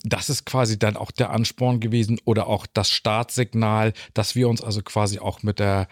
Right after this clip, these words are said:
Landwirtschaft intensiv auseinandergesetzt haben. Angefangen hat das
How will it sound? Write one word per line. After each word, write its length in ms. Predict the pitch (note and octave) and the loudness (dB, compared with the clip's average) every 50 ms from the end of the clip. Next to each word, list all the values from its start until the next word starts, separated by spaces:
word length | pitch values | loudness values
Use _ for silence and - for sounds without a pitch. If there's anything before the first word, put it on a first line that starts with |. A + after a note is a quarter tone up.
| - | -8
Landwirtschaft 800 | - A#2 A2+ B2 B2+ - - A2+ - - A#2 G#2+ - - - - - - | -6 -2 0 0 0 0 0 -2 0 0 0 -2 -2 -4 -10 -18 -2 0
intensiv 640 | C#3+ D#3 C#3 - C3+ B2+ A2+ A#2 B2 A#2 - - | 2 2 4 4 2 2 2 2 0 -2 -2 -2
auseinandergesetzt 960 | - G2 G2+ - A2 G2+ G#2 G#2+ G#2 G2 G2 - F#2+ F2 F2 E2 E2 - - - F2 | -4 -4 -2 0 0 2 2 2 2 0 0 -2 -4 -6 -6 -8 -8 -8 -8 -8 -8
haben. 280 | F2 - - - - - _ _ _ - - - - | -10 -10 -12 -16 -18 -20 _ _ _ -20 -18 -8 -2
Angefangen 480 | A#2+ C3 C#3 C3 - - D3+ C3+ A#2+ | 0 2 2 2 2 2 2 2 2
hat 100 | B2+ B2 | 2 2
das 320 | B2 A2 - - - - | 2 0 0 -4 -8 -12